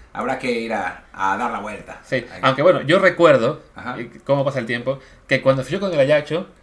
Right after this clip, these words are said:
Speaker 2: que estábamos ya en Barcelona los dos y pensábamos, "Ah, sí, algún día quiero ver un partido de Ayacho", y
Speaker 1: No,
Speaker 2: nunca
Speaker 1: no.
Speaker 2: fuimos. <laughs> Pero bueno, Salerno como que se antoja un poquito más.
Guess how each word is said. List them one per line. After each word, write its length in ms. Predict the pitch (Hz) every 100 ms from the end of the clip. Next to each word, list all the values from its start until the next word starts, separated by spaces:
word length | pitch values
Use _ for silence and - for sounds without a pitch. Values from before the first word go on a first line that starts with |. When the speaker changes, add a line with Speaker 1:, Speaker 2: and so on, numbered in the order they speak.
| _ _
Speaker 2:
que 60 | 113
estábamos 380 | - 156 156 135
ya 80 |
en 40 | 151
Barcelona 340 | 143 139 151
los 160 | 135 117
dos 160 | 139 156
y 80 | 127
pensábamos, 380 | 123 156 143 196
"Ah, 100 | 185
sí, 120 | 196
algún 300 | 151 170 180
día 140 | 180 175
quiero 280 | 165 143
ver 120 | 143 151
un 40 |
partido 280 | 131 127 151
de 80 | 123
Ayacho", 300 | 139 156 -
y 200 | 139 135
Speaker 1:
No, 180 | 151 160
Speaker 2:
nunca 220 | 165 -
Speaker 1:
no. 40 | 139
Speaker 2:
fuimos. 380 | 180 180 151 120 -
<laughs> 180 | - 202
Pero 140 | 220 254
bueno, 260 | 254 -
Salerno 560 | - 170 175 208 202 190
como 240 | 143 131
que 80 | 143
se 100 | 139
antoja 300 | 143 - -
un 80 | 156
poquito 380 | 127 156 147 -
más. 260 | - -